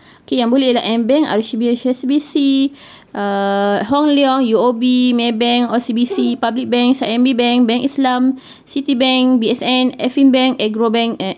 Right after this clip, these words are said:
M A E. Okey, ini adalah yang boleh korang transfer kalau korang ada account ni. Okey. Selain daripada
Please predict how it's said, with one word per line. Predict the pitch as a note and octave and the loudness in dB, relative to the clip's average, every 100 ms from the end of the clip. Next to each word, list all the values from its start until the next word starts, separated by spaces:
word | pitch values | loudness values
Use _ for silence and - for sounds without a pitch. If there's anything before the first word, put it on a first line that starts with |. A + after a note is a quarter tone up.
| - | -2
M | A#3 | -2
A | - G#3 | 0 0
E. | F#3+ F#3 F3 | -2 -4 -4
Okey, | F3+ A#3 - | -4 -4 -2
ini | A#3 A3 | -2 0
adalah | A3 A3 | -2 -2
yang | G#3+ G#3 G3+ G3+ G3 F#3+ | 0 0 0 -4 -4 0
boleh | G3+ G3 A3 - | 0 2 -2 -4
korang | - F#3 F#3+ | -4 -4 -4
transfer | F#3+ F#3 F#3+ F#3 | -4 -6 -6 -6
kalau | F3+ F#3 | -4 -4
korang | F#3+ E3+ | -4 -4
ada | G#3 | -4
account | E3+ F3+ E3+ | -4 -4 -4
ni. | D3+ - | -6 -8
Okey. | G3 E4 - - - - - | -6 -6 -8 -20 -20 -20 -18
Selain | - A#3+ A#3+ A3+ C#4+ G4+ | -2 2 2 2 -2 -2
daripada | D#4 | -2